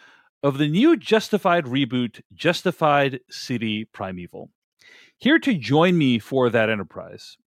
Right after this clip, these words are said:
she i-, is a writer whose work has appeared on websites such as Decider and Pajiba. She's currently the deputy editor at Laney Gossip, and also,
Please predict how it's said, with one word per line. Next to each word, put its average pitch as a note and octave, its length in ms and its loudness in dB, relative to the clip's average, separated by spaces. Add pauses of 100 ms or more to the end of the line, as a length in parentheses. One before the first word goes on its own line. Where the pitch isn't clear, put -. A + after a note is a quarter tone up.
she B3 420 -4
i-, - 120 -18
is D#3 300 -4
a D3 80 -2
writer C#3+ 360 -2
whose B2 160 -6
work B2+ 160 -4
has A#2+ 140 -10
appeared A#2+ 500 -6
on A2+ 160 -6
websites A2+ 460 -6
such - 180 -12
as G2 120 -14
Decider A2+ 500 -6
and G2+ 240 -14
Pajiba. C#3 500 -4 (460)
She's - 160 -18
currently C4 260 -2
the E3+ 100 -2
deputy F#3+ 600 -4
editor D#3 480 -2 (100)
at C3 320 -8
Laney C3+ 380 -8
Gossip, A2+ 640 -8 (480)
and F3 140 -2
also, B2+ 580 0